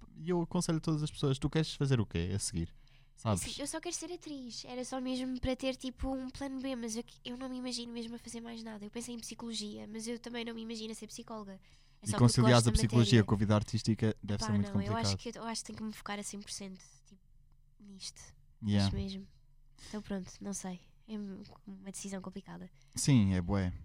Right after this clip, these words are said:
Speaker 1: Por acaso é mesmo. Então e por que não vais, por exemplo, para Estás a ver aquela escola de teatro em Cascais? Será que isso é só secundário ou também tens,
Speaker 2: Isso
Speaker 1: tipo,
Speaker 2: é
Speaker 1: a seguir?
Speaker 2: do décimo ao décimo segundo.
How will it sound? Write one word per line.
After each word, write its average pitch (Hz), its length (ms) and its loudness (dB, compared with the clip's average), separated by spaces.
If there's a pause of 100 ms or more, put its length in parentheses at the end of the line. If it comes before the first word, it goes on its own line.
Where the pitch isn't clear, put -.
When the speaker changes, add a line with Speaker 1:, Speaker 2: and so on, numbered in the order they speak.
(160)
Speaker 1:
Por 98 100 -8
acaso 98 240 0
é 101 60 6
mesmo. 98 340 2
Então 165 240 4
e 151 60 6
por 147 160 6
que 143 80 0
não 135 100 6
vais, 127 160 4
por - 140 2
exemplo, 117 500 4
para 107 680 2 (1080)
Estás 123 180 4
a 156 40 4
ver 170 60 8
aquela 131 180 6
escola 110 380 4
de - 120 -8
teatro 110 320 2
em 101 60 6
Cascais? 101 640 2 (160)
Será 123 180 0
que 120 60 -6
isso - 100 0
é 120 40 6
só 123 120 4
secundário 107 640 4
ou 117 100 2
também 110 220 6
tens, - 120 4
Speaker 2:
Isso - 100 2
Speaker 1:
tipo, 180 120 6
Speaker 2:
é 277 220 6
Speaker 1:
a 214 100 -4
seguir? - 280 0
Speaker 2:
do 262 60 4
décimo 262 360 2
ao 262 60 4
décimo 247 260 -2
segundo. 208 300 -10